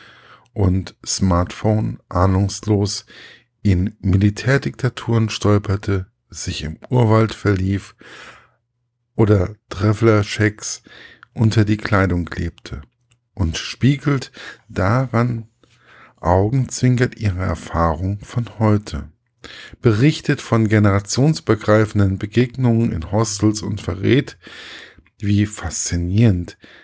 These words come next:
das Alleinreisen als Frau immer noch sein kann. Ein leidenschaftlicher Beweis, dass die große Freiheit kein Verfallsdatum kennt.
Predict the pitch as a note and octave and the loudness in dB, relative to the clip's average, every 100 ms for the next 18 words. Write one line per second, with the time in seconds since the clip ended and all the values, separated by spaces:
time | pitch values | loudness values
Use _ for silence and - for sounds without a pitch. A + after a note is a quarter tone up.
0 | - G2 - - A2 A#2 B2 F#2+ F2 F2 | -10 -6 -6 -2 0 2 2 2 2 0
1 | E2+ - F2 - - D#2 E2 A2+ - - | -6 -6 -6 -6 -6 -2 0 -2 -8 -8
2 | F2+ F2+ F#2 G2 - - G2+ F#2+ - D#2 | -2 0 -2 -4 -4 -2 0 -2 -6 -12
3 | D2+ - _ _ _ _ A2 G#2+ F#2+ F#2 | -12 -18 _ _ _ _ 2 2 4 4
4 | C3+ D#3 - B2+ - A2 G#2 F2+ F2 F2 | 4 2 -2 -4 -2 0 0 0 0 0
5 | A#2+ - - - - - _ - A#2 G#2+ | 0 -2 -6 -16 -16 -18 _ -8 -4 -2
6 | - - - G#2+ G#2 - D3 F3 D3 - | -4 -8 -4 -6 -4 0 2 2 0 -2
7 | - G#2+ F#2+ F2+ F2 - _ _ - G2 | 0 2 2 -2 -4 -8 _ _ -4 2
8 | G2 A#2+ C3 - C3 - G2+ F2 - - | 4 4 0 -6 -6 0 0 0 -4 -12
9 | - - - E2+ D#2 - G2 G#2+ - D#2+ | -14 -18 -4 -2 -2 -6 -8 -8 -4 -4
10 | C#2 - - | -6 -20 -20